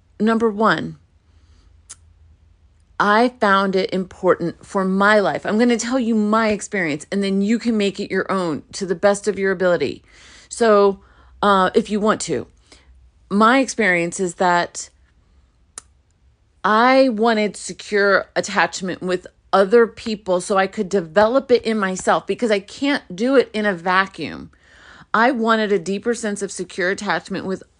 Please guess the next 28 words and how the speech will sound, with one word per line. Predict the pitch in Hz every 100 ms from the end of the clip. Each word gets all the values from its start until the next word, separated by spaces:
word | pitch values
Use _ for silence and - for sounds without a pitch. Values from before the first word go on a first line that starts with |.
| _
other | 196 190 196
people, | 175 180 - 131 107 _ _ - - - - -
um, | 196 180 170 170 - 196
who, | 220 233 214 -
who | 233 247 240
would | 233 170
join | 240 302 330
me | 233 185 170 220 262 - - - -
in | 240 233 220 208 -
creating | - 233 226 240 220 208 196
healthy | - 196 208 208 175 165 - _ -
attachments | 175 190 175 175 190 170
with | 165 180
each | 185 214
other. | 185 175
Now, | 208 208
this | 240 240
is | 240
not | 254 285
the | 262
Buddhist | 196 349 262 254 233 - -
idea | 202 202 226 208
of | 208
attachment. | 196 208 208 180 175 135
That's | 196 214
a | 269
different | 190 277 240 254
thing. | 208 143 131